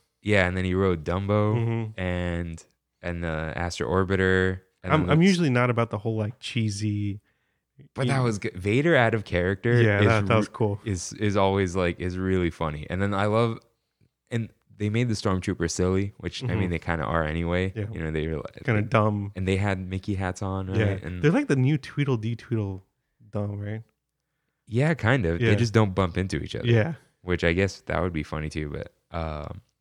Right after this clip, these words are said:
Speaker 1: yeah, Stormtroopers are great.
Speaker 2: Mm-hmm.
Speaker 1: And yeah, that, those commercials were really funny. And I think we need more commercials like that again, although I know nothing about marketing. Like, I know this heartfelt stuff is really big now. Like,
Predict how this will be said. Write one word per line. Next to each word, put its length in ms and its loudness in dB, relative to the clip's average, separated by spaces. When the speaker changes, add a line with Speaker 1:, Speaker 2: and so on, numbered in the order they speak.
Speaker 1:
yeah, 220 0
Stormtroopers 600 -4
are 60 -6
great. 360 -4
Speaker 2:
Mm-hmm. 140 -6
Speaker 1:
And 400 -4
yeah, 160 -2
that, 280 -4
those 180 -2
commercials 420 2
were 80 4
really 220 4
funny. 400 -2
And 560 -4
I 80 -6
think 220 -4
we 120 0
need 340 2
more 380 2
commercials 440 -2
like 160 2
that 180 6
again, 200 2
although 340 4
I 140 2
know 160 0
nothing 260 -2
about 220 0
marketing. 520 -4
Like, 280 -8
I 100 -4
know 140 -2
this 180 -4
heartfelt 520 -2
stuff 320 0
is 140 -6
really 280 0
big 260 0
now. 280 -2
Like, 440 -8